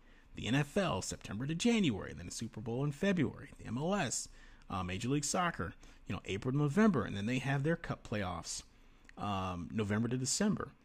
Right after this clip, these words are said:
N H L, uh, the National Hockey League, regular season, October to April.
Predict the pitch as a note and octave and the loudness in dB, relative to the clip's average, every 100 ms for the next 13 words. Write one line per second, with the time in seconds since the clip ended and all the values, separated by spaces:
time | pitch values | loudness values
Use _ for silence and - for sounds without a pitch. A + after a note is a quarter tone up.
0 | - - - - - D3 F#3+ G#3 - A3+ | -20 -20 -20 -20 -4 2 6 6 8 8
1 | B3 A3+ C3 E2+ E2+ G#2 F#2+ E2 D#2+ D#2 | 8 8 6 2 -2 -2 -2 -2 -4 -8
2 | - C3+ C#3 D#3 G3 B3 B3 C#3 F#2+ - | -2 -2 0 0 2 2 4 4 2 -2
3 | - - - - - - - - D3+ G3+ | -10 -20 -20 -20 -20 -20 -10 -4 2 4
4 | - B3+ G3+ B2 F2+ - - - G#2+ C#3 | 6 8 8 6 4 -6 -12 -4 -2 2
5 | E3 A3 A3+ - - | 4 4 4 0 -10